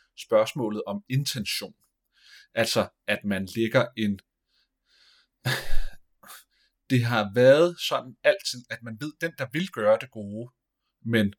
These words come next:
kommer til at gøre det onde, er mindre slem end den, der vil det onde, og derfor gør det onde. Altså, altså det, det, det er jo en moralsk distinktion, der er fuldstændig klokkeklar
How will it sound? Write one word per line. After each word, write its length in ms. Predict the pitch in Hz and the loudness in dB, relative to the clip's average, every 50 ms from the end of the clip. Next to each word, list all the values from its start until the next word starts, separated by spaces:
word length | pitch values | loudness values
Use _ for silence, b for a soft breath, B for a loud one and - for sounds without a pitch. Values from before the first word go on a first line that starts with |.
| _ _ - | _ _ -6
kommer 220 | - 113 98 98 | -4 -4 -4 -4
til 240 | 98 - - 175 170 | -2 0 2 2 2
at 100 | 139 - | 2 0
gøre 240 | - 104 101 101 101 | 0 0 2 2 0
det 100 | 120 - | -2 -4
onde, 300 | 104 101 98 98 104 110 - _ _ _ _ _ _ _ _ _ - | -4 -4 -2 -2 -4 -6 -8 _ _ _ _ _ _ _ _ _ -4
er 220 | - 113 107 104 101 | -2 0 0 2 2
mindre 320 | 110 120 127 127 - 131 | 0 0 0 0 -2 -4
slem 300 | - - - 123 117 113 _ _ _ _ 113 | -4 -2 -2 -2 -2 -2 _ _ _ _ -20
end 100 | 110 107 | -16 -12
den, 160 | 123 123 123 - | -10 -10 -10 -10
der 80 | - 107 - | -14 -14 -10
vil 220 | 120 123 131 127 | -8 -8 -8 -8
det 80 | 143 117 104 | -10 -12 -12
onde, 260 | 104 101 98 110 117 - - | -14 -16 -16 -16 -18 -18 -20
og 60 | 107 - | -16 -12
derfor 260 | 117 104 - - - - - | -12 -10 -10 -12 -12 -8 -6
gør 140 | 98 101 | -4 -4
det 120 | 107 123 - - 98 | -6 -8 -12 -18 -20
onde. 160 | 92 101 _ _ _ _ - | -20 _ _ _ _ _ -6
Altså, 180 | 127 - - - | -4 -4 -2 -4
altså 160 | 131 127 - - - | -4 -4 -6 -8 -8
det, 180 | 147 143 139 - - | -6 -6 -6 -8 -10
det, 180 | 135 135 135 110 - | -12 -12 -12 -12 -10
det 60 | 135 | -8
er 20 | 135 | -6
jo 120 | 131 127 | -6 -6
en 80 | 117 110 | -6 -6
moralsk 400 | 110 104 131 147 147 - - - | -6 -4 -2 -2 -2 -4 -6 -10
distinktion, 560 | 131 120 - - 104 98 - - 156 143 - _ _ | -12 -14 -14 -14 -14 -12 -10 -10 -10 -10 -12 _ _
der 80 | - 107 | -8 -8
er 40 | 101 - | -8 -8
fuldstændig 360 | - 143 - - 131 110 123 110 _ _ - | -10 -14 -12 -12 -14 -14 -16 -18 _ _ -16
klokkeklar 720 | - - 117 120 117 117 - - - - - 120 - - | -10 -4 -2 -2 -2 -2 -4 -12 -12 -6 -6 -4 -4 -6